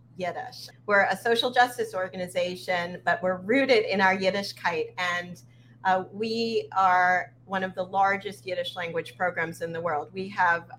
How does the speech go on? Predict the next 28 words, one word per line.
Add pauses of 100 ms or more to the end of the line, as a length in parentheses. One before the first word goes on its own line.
we
teach
over,
um, (400)
fifty
classes,
uh, (100)
three
semesters,
uh, (100)
a
year. (260)
Right
now
we're
in
the
summer
semester,
which
is
a
four-week
program. (400)
But
in
the
fall,